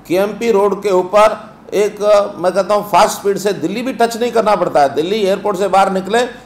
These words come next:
और हरियाणा, हरियाणा से पानीपत पहुँच गए। अ, जहाँ तक ये, अ,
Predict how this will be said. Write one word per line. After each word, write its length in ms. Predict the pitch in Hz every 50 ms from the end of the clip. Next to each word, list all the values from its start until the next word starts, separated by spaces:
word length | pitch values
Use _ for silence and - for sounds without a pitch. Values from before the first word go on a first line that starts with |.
| - -
और 100 | 151 156
हरियाणा, 300 | 160 147 175 185 202 214
हरियाणा 340 | 208 190 180 180 180 180 185
से 120 | 180 190
पानीपत 460 | 190 190 - 147 151 165 165 165 - -
पहुँच 220 | 147 131 127 110
गए। 180 | 113 104 98 - - - - - - - - - - - -
अ, 220 | - 156 165 165
जहाँ 300 | 165 151 160 170 185 190 180
तक 140 | 220 214 - - - - - - -
ये, 120 | 147 175 202
अ, 100 | 202